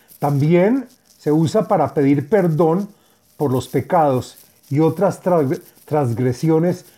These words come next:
cometidas. Y por último, para cu-, la, para contrarrestar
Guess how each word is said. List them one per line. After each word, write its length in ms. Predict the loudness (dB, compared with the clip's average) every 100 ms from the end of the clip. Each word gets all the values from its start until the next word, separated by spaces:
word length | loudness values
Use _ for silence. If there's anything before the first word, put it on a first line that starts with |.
| _
cometidas. 720 | -4 -2 -2 -2 -2 -4 -8 -18 _ _ _ -10
Y 80 |
por 220 | -4 0 2
último, 580 | 2 2 0 0 -2 -12 _ _ _
para 340 | -4 0 0 -2
cu-, 220 | -8 -10 _ -8
la, 320 | -4 -4 -6 -18 -4
para 280 | -2 0
contrarrestar 1040 | -2 -2 0 -2 0 -4 -2 0 2 0